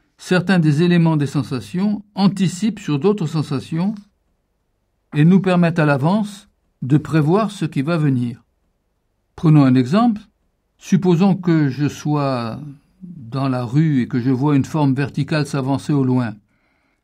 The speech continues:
Je ne sais pas ce que c'est encore, mais je peux anticiper et dire, parce que je l'attends, c'est Pierre ou tel ami que je dois rencontrer, tel individu particulier.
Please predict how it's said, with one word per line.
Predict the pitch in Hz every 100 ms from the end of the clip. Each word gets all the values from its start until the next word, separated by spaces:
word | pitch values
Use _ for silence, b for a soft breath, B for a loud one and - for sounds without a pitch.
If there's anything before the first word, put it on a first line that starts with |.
| _ _ _ _ _ _ _ -
Je | -
ne | 160
sais | 160
pas | 151 165
ce | 147
que | 139
c'est | - 131
encore, | 123 117 190 226 202 180
mais | 135 156
je | 135 160
peux | 165
anticiper | 151 143 156 160 - 135
et | 120
dire, | 147 240 196 - _ _ _ _
parce | 135 -
que | 139
je | 117
l'attends, | 127 120 - 190 208 -
c'est | - - 185
Pierre | 185 143 151 165 160 _ _ _
ou | 131 127
tel | - 151 135
ami | 123 127 147 180 180 _ _ _ _ _ _
que | - 123
je | 123
dois | 156
rencontrer, | 147 143 147 135 131 120 - _ _ _ _ _ _
tel | 147 131
individu | 123 123 123 147
particulier. | 139 123 143 147 117 110